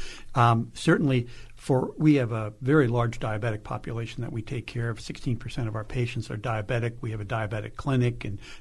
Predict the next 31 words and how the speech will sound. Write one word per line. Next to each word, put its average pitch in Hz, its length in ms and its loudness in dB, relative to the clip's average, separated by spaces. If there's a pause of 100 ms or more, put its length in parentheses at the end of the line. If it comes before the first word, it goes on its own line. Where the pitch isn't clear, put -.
diabetic 104 360 0
nurses 127 500 2
and - 100 -8
foot - 240 2
care, 117 200 0
et 113 100 -6
cetera. 113 380 0 (340)
But 135 140 2
what - 160 0
we 123 120 2
didn't 185 360 6
have 110 360 -2 (380)
is 123 240 4
adequate 120 420 2
dental 131 300 2
care. 110 340 -2 (320)
And 151 160 6
it's 165 120 4
very 196 240 4
difficult 175 520 2
if 120 100 -2
somebody 127 360 2
has 131 420 4 (240)
multiple 127 460 0
caries 147 440 6
and 117 120 2
infections 117 600 0
to - 60 -14
control 113 380 -2
their 110 140 -4
diabetes. 110 600 0